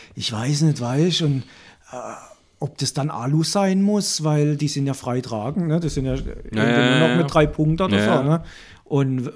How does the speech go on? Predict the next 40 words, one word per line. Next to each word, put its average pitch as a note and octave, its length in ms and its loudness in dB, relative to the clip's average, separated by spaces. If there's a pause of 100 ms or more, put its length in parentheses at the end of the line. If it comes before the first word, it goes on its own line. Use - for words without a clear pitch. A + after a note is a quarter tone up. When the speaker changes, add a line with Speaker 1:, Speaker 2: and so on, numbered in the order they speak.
(140)
Speaker 1:
ja, B2+ 360 -2
ob - 180 -4
das - 120 -6
dann C3 140 -2
nicht C3 140 -4
zu C#3+ 80 -2
schwer C3+ 440 -2
wird E3+ 360 -2
und, C3+ 360 -2
ja.“ A#2+ 280 -4 (440)
Eben F#3 260 4
wegen C#3+ 160 2
dem, D3+ 120 0
ich F#3 80 -2
kenn D3 160 0
mich C#3+ 160 -2
da C3+ 140 2
nicht B2 160 -4
aus C#3 180 0
und F#3 60 0
will F3 80 2
keinen D#3 140 0
Scheißdreck D3+ 500 -6
kaufen. A#2 360 -4 (220)
Speaker 2:
Ja, G#2+ 180 4
ja, C3 300 6
aber G2+ 320 2
weil G#2 140 2
du G2+ 80 -2
gemeint G#2+ 320 2
hast, G2+ 180 -2
du F#2+ 80 -8
kennst G2+ 260 0
einen G2 80 -4
Kollegen, G2+ 320 2
der G2+ 120 0
dir F#2 120 -2
das F#2 160 -8
zusammenprägeln A2 680 0
kann. F2 240 -4